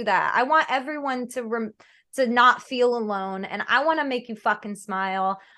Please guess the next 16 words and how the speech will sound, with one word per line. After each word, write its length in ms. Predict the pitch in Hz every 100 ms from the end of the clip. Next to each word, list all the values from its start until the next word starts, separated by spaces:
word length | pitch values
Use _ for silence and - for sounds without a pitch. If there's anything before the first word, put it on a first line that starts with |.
| -
I 120 | - 262
want 260 | 311 -
you 400 | 277 254 254 247 - -
to 360 | 240 226 220 220
feel 320 | - 233 214
welcomed 840 | 185 180 233 277 - 247 190 185
in 200 | - 208
the 80 | 202
community. 800 | 202 202 190 185 180 185 214 240 - -
You 180 | 214 427
are 200 | 605 480
just, 260 | 277 311 -
like, 200 | 277 -
flashing. 960 | - 262 233 220 254 339 339 247 185 190
What 140 | 359
is 120 | 554